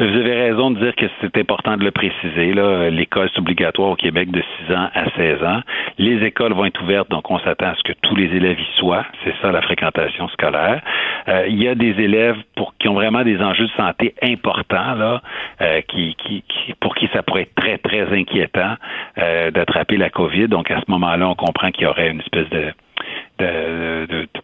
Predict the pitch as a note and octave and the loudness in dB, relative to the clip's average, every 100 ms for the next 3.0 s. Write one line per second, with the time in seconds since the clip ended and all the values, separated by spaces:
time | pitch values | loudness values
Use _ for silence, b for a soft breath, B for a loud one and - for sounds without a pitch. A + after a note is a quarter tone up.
0 | - F2+ F2 E2+ - G2 F#2 E2+ - - | -2 0 0 -2 0 2 2 -2 -2 0
1 | F2+ F#2 E2 D#2 D#2+ D#2 D2+ - - F2 | 2 2 2 0 0 -2 -2 -2 0 2
2 | F2 - F#2+ F2 E2 E2 D#2+ D#2 F2+ A#2+ | 0 0 2 2 2 0 -2 -2 0 0